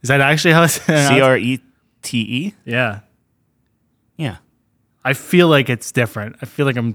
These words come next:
Speaker 1: getting trapped.
Speaker 2: <laughs>
Speaker 1: Whatever. A majestic bull that came from the sea. The Minotaur had a body of a man with the head of a,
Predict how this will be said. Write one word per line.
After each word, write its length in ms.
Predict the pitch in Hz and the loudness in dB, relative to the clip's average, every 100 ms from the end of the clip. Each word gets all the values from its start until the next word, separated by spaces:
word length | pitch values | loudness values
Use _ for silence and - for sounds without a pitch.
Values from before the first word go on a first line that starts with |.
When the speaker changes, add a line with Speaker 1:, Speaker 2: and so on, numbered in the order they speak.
| _ | _
Speaker 1:
getting 200 | 120 110 | -8 -8
trapped. 440 | - 113 107 - - _ | -6 -8 -8 -14 -20 _
Speaker 2:
<laughs> 180 | _ - | _ -4
Speaker 1:
Whatever. 440 | 139 127 110 110 - | 0 2 0 -4 -2
A 80 | |
majestic 640 | 147 135 147 175 - 156 120 | -2 2 2 2 0 -4 0
bull 280 | 147 147 151 | 2 2 2
that 100 | 139 | 0
came 220 | 147 143 | -2 -4
from 100 | 135 | -4
the 100 | 123 | -6
sea. 460 | - 135 127 120 _ _ _ _ _ _ | -4 -2 -2 -4 _ _ _ _ _ _
The 60 | 131 | -4
Minotaur 280 | 139 165 151 | 0 2 2
had 100 | 143 | 2
a 60 | |
body 360 | 117 135 139 156 | 0 0 2 2
of 80 | 143 | 0
a 60 | |
man 300 | 135 131 135 | -2 0 -2
with 100 | 135 | -2
the 80 | 123 | -4
head 180 | 117 131 | -2 -2
of 100 | |
a, 60 | 131 | -4